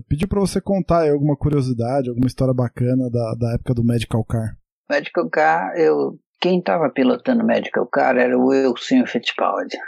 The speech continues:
Speaker 2: Daí, quando o Christian estreou na Fórmula um, o Wilson não quis mais fazer esse serviço, porque ele queria, claro, tá com o Christian lá,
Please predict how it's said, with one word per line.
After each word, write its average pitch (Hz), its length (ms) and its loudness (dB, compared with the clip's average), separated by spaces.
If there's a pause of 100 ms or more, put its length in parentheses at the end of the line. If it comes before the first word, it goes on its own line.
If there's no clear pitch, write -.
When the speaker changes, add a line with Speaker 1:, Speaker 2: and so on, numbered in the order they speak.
(260)
Speaker 2:
Daí, 151 380 2
quando 160 240 -2
o - 60 0
Christian 131 640 0
estreou 113 420 0
na 113 120 0
Fórmula 107 460 -2
um, 123 100 4 (1300)
o 131 80 0
Wilson 123 300 2
não 127 120 4
quis 127 220 0
mais 117 200 2
fazer 113 280 -2
esse 113 200 0
serviço, 127 540 0
porque - 160 -6
ele - 120 -4
queria, - 280 -2 (140)
claro, 107 320 -2
tá 95 120 -6
com - 120 -4
o 104 100 -2
Christian 104 420 -4
lá, 98 320 -2